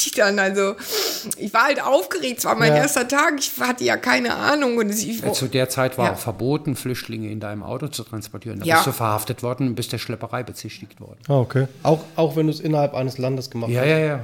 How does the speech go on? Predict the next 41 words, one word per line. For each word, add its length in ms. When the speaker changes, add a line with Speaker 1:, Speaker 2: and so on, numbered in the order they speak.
Speaker 1:
Ja. 260
Speaker 2:
Okay. 300
Speaker 3:
War, 80
also 180
war 80
verboten, 580
die 120
Leute 260
zu 120
transportieren. 680
Speaker 1:
Aber 160
ich 100
hatte 200
ja 120
gar 180
keine 280
Ahnung. 320
Ich 120
musste 200
Speaker 2:
Ja. 80
Speaker 1:
mich 160
ja 120
da 140
auch 160
erstmal 400
einfinden. 920
Ja, 200
Speaker 2:
Okay. 220
Speaker 1:
das 220
war 160
echt 240
krass. 320
Aber 380
um 160
das 380
zu 160
erklären, 760
also 220
ich 140
meine, 200
jetzt 380